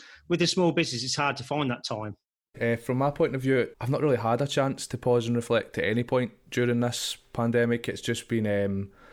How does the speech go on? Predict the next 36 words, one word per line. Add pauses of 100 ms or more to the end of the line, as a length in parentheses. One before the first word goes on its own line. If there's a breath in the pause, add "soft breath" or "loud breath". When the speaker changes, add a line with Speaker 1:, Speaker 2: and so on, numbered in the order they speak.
(400 loud breath)
Speaker 2:
head
down (120)
and
go
for
it
and
just
make
sure
that
there's
a
business
to
come
back
to. (140)
Um, (240)
if
you're
not
physically (800)
working
in
terms
of (380 loud breath)
doing
a
job
or
organising
a
job,
et
cetera,